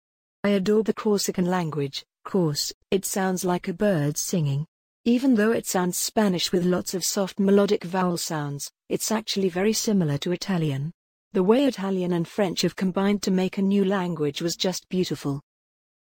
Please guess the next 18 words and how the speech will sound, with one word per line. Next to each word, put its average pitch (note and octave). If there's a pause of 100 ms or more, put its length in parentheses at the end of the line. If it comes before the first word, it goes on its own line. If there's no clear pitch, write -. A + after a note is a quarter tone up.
Another A#3
friend G3
I F3+
made D#3+
aboard F3+
the E3+
junk, - (200)
Claude G3+
Mallet, F3 (220)
had F3
bought F3+
a G3+
property A3+
here F3+
in E3
the E3
nineteen E3+
seventies. D#3